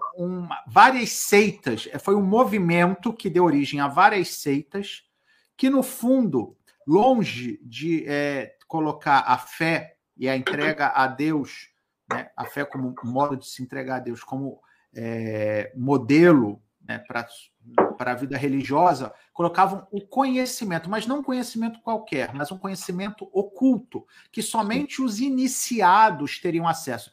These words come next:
Speaker 1: Então, no fundo, o gnosticismo propunha uma espécie de grupo de elite
Speaker 2: Uhum.
Speaker 1: dentro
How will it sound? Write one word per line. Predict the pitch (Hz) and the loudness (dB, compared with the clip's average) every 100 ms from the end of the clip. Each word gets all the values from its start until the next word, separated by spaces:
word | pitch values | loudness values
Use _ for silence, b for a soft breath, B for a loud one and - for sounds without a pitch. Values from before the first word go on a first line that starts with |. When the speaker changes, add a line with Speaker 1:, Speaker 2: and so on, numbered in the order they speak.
| b b b | b b b
Speaker 1:
Então, | 170 254 269 | -4 0 0
no | 226 | -2
fundo, | - 196 226 233 147 123 - | -6 -6 -4 -4 -4 -6 -8
o | |
gnosticismo | 156 214 208 214 - 160 - 208 202 202 | -10 -8 -6 -6 -8 -10 -10 -12 -10 -10
propunha | - 165 160 - 185 208 131 107 - b b b | -8 -8 -8 -8 -6 -6 -6 -8 -12 b b b
uma | 165 185 | -4 -4
espécie | - - 180 196 185 - - 120 - _ - | -4 -6 -2 0 -2 -6 -10 -10 -12 _ -16
de | 113 196 180 _ _ - | -8 -6 -8 _ _ -18
grupo | 127 139 262 285 277 196 | -8 0 2 2 -2 -4
de | 196 | 2
elite | 220 185 226 262 - - - 131 101 - _ _ - | 2 4 6 4 4 -4 -4 -6 -8 -10 _ _ -10
Speaker 2:
Uhum. | 180 | -8
Speaker 1:
dentro | 147 180 202 202 208 196 202 | -2 -2 -2 -4 -4 -4 -4